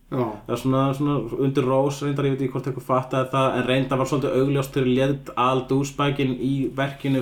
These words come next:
Speaker 2: vera basically íþróttaalvörinn.
Speaker 1: Já.
Speaker 2: Og <laughs>
Speaker 1: Já, ok.
Speaker 2: bara, æ, vegna þess að ég var byrjaður einhvern, ég, ein kenningi mér var svo að bara, ok, þeir eru bara með áhyggjur af þessu vegna þess að Latibær floppaði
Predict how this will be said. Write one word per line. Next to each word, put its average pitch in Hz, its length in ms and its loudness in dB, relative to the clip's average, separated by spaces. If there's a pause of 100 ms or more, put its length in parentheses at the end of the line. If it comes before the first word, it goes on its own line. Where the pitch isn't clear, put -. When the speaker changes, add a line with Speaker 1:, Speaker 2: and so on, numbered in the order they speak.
Speaker 2:
vera 147 320 2
basically 147 480 0
íþróttaalvörinn. 151 720 0 (240)
Speaker 1:
Já. 156 140 2 (320)
Speaker 2:
Og 131 420 0 (280)
<laughs> - 360 -16
Speaker 1:
Já, 165 160 0
ok. 185 160 -4 (220)
Speaker 2:
bara, 143 320 0 (160)
æ, 151 340 0 (420)
vegna 147 380 0
þess 147 80 -2
að 139 140 4
ég 139 100 -4
var 143 240 0
byrjaður 151 400 2
einhvern, 147 320 0
ég, 135 380 -6
ein 151 260 0
kenningi 147 400 2
mér 143 160 2
var 143 80 0
svo 147 240 2
að 139 80 -4
bara, 127 220 0 (100)
ok, 131 240 -2 (140)
þeir 131 240 0
eru 123 180 0
bara 151 240 4
með 151 160 2
áhyggjur 147 320 2
af 139 140 0
þessu 143 180 2
vegna 131 320 2
þess 127 220 2
að - 240 -12
Latibær 147 720 2
floppaði 127 800 0